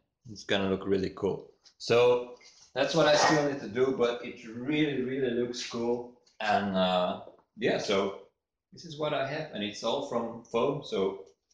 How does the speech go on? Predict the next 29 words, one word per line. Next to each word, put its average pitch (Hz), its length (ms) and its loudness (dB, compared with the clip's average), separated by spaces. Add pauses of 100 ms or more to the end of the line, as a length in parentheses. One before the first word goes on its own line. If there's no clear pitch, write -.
(400)
it 104 60 -2
doesn't 104 280 -2
weigh 107 240 4
nothing, 117 440 -2 (180)
and 92 100 -12
it's - 240 -12
really, 98 460 -2
really 95 300 -2
light. 95 260 0 (420)
And 143 160 4
it's 143 140 0
still - 640 2 (140)
actually 139 420 0
really, 139 580 0
uh, 104 180 4
strong. - 580 0 (800)
Like, 104 380 -2 (460)
it's, - 400 -12 (640)
it's 135 300 -8
definitely 151 380 0
strong, 113 380 -4
and 104 100 -4
I'm 104 260 -2
now, 113 460 0
uh, 104 440 0 (500)
working 139 480 -4
on 123 280 -2
the, 117 260 0
uh, 107 320 2